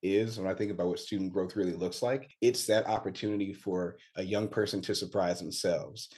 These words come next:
to surprise, you know, their community, to, to open the minds of what the adults even think is possible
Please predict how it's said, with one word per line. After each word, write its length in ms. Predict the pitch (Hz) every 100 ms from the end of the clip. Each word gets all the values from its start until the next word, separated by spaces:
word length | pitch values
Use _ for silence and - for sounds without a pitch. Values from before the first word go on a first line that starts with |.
| - -
to 100 | 104
surprise, 1000 | 98 - - 110 127 92 82 87 90 - _ -
you 100 | 95
know, 140 | 92
their 140 | 92
community, 500 | 92 95 101 101 104
to, 340 | 110 - 92 87
to 160 | -
open 240 | 92 101 104
the 80 | 92
minds 380 | 90 92 92
of 120 | 90 98
what 260 | 92 87
the 160 | 87 87
adults 460 | 85 113 143 147 92
even 220 | 90 87
think 200 | 85 76
is 100 | 73
possible 580 | 87 80 - 71 67